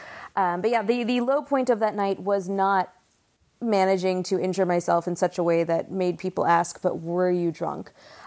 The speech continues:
Uh, the low point was that the Dodgers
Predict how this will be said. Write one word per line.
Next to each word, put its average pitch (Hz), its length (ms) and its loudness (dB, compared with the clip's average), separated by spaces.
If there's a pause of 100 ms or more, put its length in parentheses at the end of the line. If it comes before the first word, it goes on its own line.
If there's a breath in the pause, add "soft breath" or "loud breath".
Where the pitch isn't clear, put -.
(120)
Uh, 180 320 4
the 190 80 0
low 294 160 4
point 311 260 -2
was 262 240 2
that 196 320 -6
the 175 80 -6
Dodgers 269 560 0